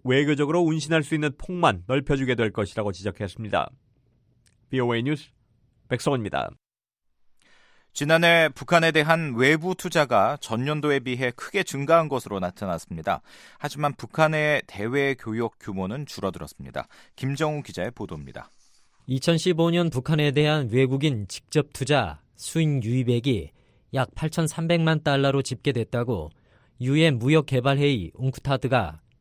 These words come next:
Speaker 3: 최근 발표한 이천십육 세계 통계 핸드북에서 밝혔습니다. 이 같은 규모는 이천십사 년에 약 육천삼백만 달러보다 삼십 퍼센트가량 늘어난 것입니다.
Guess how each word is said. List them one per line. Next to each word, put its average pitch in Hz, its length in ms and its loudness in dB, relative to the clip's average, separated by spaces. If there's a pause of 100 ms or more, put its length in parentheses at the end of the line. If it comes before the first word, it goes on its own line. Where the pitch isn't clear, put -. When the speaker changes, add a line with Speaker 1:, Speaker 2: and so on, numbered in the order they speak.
(140)
Speaker 3:
최근 156 320 0
발표한 143 480 0
이천십육 131 720 -4 (300)
세계 139 280 2
통계 147 540 2
핸드북에서 123 680 0
밝혔습니다. 110 760 -4 (680)
이 135 80 -2
같은 170 260 4
규모는 165 380 4
이천십사 156 640 0
년에 147 400 0
약 120 200 0
육천삼백만 160 800 -2
달러보다 127 800 -2 (480)
삼십 170 340 -6
퍼센트가량 131 680 -2
늘어난 117 340 -2
것입니다. 107 640 -8